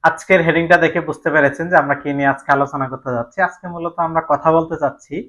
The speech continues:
ভারত এবং পাকিস্তানের যে যুদ্ধ হচ্ছে, এখানে বা ভারত এবং পাকিস্তানের সামরিক দিক থেকে কে কত বেশি এগিয়ে আছে। আমরা যদি পাকিস্তান এবং ভারতকে তুলনা করি,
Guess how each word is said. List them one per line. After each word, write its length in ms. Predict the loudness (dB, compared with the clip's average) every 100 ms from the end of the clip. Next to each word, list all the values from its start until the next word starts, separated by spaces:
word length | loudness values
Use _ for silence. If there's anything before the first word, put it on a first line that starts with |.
| _ _ _ _ _ _ _ _ _
ভারত 240 | 8 8 8
এবং 140 | 2 2
পাকিস্তানের 720 | 4 4 -2 0 2 4 2
যে 80 | -2
যুদ্ধ 280 | -6 -6 -2
হচ্ছে, 440 | -2 -2 -8 -4 -4 -4 -10 -10
এখানে 440 | -10 -2 -2 -2 -6 -10 _ _ _ 6
বা 160 | 8 8 6 0 -4
ভারত 320 | 4 6 6 4
এবং 260 | 2 0 -2 -4
পাকিস্তানের 600 | -2 -2 -6 2 2 2 0
সামরিক 320 | 2 2 0 0
দিক 140 | -8 -8
থেকে 200 | -10 -10 -12
কে 180 | 0 2 2 0
কত 160 | -2 0
বেশি 280 | -4 -4 -2
এগিয়ে 320 | -2 0 -2
আছে। 200 | -4 -6 -8 -10 _ _ _ 0
আমরা 200 | 4 4
যদি 260 | 4 0 0
পাকিস্তান 580 | 2 2 0 4 8 8
এবং 180 | 6 0 -2
ভারতকে 480 | 2 2 2 -2 -4 -2
তুলনা 340 | 0 2 6 4
করি, 300 | 4 -4